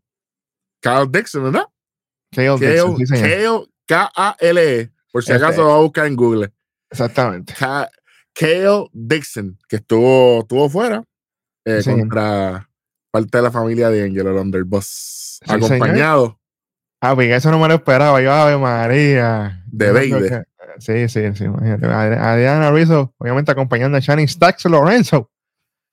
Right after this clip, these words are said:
Speaker 2: el Underboss del D'Angelo Family. Tú sabes que esa música suena allí y automáticamente, tú sabes cómo es.
Speaker 1: Eh, eh, excelente y, y una lucha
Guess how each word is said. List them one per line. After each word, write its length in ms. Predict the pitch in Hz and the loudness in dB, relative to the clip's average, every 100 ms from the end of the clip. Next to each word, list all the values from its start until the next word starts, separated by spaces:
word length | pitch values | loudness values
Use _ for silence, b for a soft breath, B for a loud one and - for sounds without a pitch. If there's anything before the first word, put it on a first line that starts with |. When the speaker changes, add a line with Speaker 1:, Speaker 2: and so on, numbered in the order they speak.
| _ _ | _ _
Speaker 2:
el 140 | - 120 | -4 -2
Underboss 880 | 135 139 127 117 131 127 156 - - - | 0 2 0 2 0 -2 -8 -16 -20 -6
del 220 | 117 110 | -4 -2
D'Angelo 400 | 113 120 123 113 | -2 0 0 0
Family. 420 | 113 107 104 101 _ _ _ _ _ _ _ | 0 0 -2 -6 _ _ _ _ _ _ _
Tú 80 | 131 | 0
sabes 160 | 151 | 2
que 60 | 147 | 2
esa 160 | 151 147 | 0 0
música 340 | 151 147 135 | 2 2 2
suena 240 | 143 143 | 4 2
allí 280 | 127 143 139 | 2 2 2
y 40 | 123 | 2
automáticamente, 1120 | 117 117 123 131 123 120 131 120 113 104 107 | 2 0 2 0 0 0 -2 -2 -2 -2 -4
tú 100 | 117 | -4
sabes 180 | 120 | -4
cómo 200 | 117 110 | -2 -4
es. 80 | 104 - _ _ _ - | -6 -10 _ _ _ -12
Speaker 1:
Eh, 340 | 113 104 98 98 - - - _ | -4 -2 0 -4 -8 -16 -18 _
eh, 120 | 110 - | -8 -4
excelente 760 | 104 - 107 117 113 107 95 92 | -6 -2 0 2 0 -2 -2 -2
y, 600 | 92 98 95 92 87 85 | -4 -2 0 0 0 -4
y 140 | 85 _ _ _ _ _ _ _ _ | -8 _ _ _ _ _ _ _ _
una 200 | 101 107 | -2 0
lucha 560 | 117 110 120 107 98 | 0 0 0 0 -2